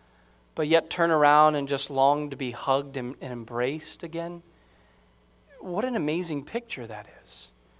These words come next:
And so there's so much that our kids can teach us about who we are as individuals and where we stand before God. They, they bring to our hearts these God moments in our lives.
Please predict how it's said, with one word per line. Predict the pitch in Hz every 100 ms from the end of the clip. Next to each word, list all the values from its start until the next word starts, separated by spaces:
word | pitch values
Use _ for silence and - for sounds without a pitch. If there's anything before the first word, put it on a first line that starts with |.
| _ _ _ _ _ -
And | 170 165
so | 220 202 190 196
there's | 190 185
so | - 247 240
much | 202 214 214
that | 208 180
our | - 156
kids | - 214 214 156
can | - 160 147
teach | - 226 226 -
us | 143 135 - - - _ - - -
about | 170 165
who | 151 - 226 247
we | 220 185
are | - 165 190 185
as | 160 151
individuals | 160 147 180 185 165 151
and | 143
where | 156 208
we | 208
stand | - - 175 196 190
before | 165 156 165 143
God. | 151 170 180 156
They, | 151 151 - - -
they | 151
bring | 151 170 214 220
to | -
our | 160 147
hearts | - 180 190 175 - -
these | 165 147 139
God | 151 165 175
moments | 143 131 151 170 139 -
in | 139
our | 123 120
lives. | 123 131 120 120 - -